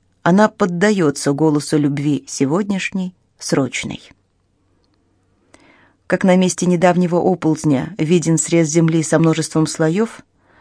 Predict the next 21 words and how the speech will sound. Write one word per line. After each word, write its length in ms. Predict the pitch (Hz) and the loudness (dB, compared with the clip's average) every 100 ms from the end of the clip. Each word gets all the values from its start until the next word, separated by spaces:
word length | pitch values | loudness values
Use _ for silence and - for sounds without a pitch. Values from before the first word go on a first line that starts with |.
| _ - _ | _ -20 _
так 220 | 202 196 | 0 0
многосложно 760 | 185 190 180 185 214 240 190 180 | 2 2 4 2 4 4 4 4
в 60 | |
романе 440 | 175 170 190 190 170 | 4 4 4 2 0
переживание 680 | 175 170 170 165 175 165 160 | 2 2 2 2 4 4 4
веренного 480 | 170 160 156 147 | 2 4 2 0
греха 460 | 147 151 - 196 214 - - - _ | 0 -2 -2 -2 -4 -8 -20 -20 _
ею 320 | 156 160 151 | -2 0 0
самою 580 | 139 147 143 180 226 214 | 0 -2 0 0 0 -2
и 100 | - | -2
ее 260 | 175 180 196 | 0 0 -2
близкими. 640 | 180 175 - - 156 165 - _ _ _ _ _ _ _ _ _ _ _ _ _ | -4 -6 -6 -12 -12 -14 -18 _ _ _ _ _ _ _ _ _ _ _ _ _
К 80 | 240 | 0
этим 240 | 233 226 | 2 4
главам 400 | 226 269 262 220 - | 6 6 6 4 2
автором 420 | 214 - 247 233 | -2 2 2 4
стянуты 640 | - 208 202 202 208 202 185 - _ - | 2 2 4 2 -2 -4 -6 -12 _ -12
все 240 | - 233 | 0 2
драматургические 1040 | 214 208 190 185 170 202 - 185 - 190 | 4 2 2 -2 -2 -2 -2 -4 0 2
ресурсы 560 | 180 170 170 160 - 165 | 2 0 0 -2 -2 -2
обрыва. 500 | 165 143 131 110 110 | -2 -2 -4 -4 -8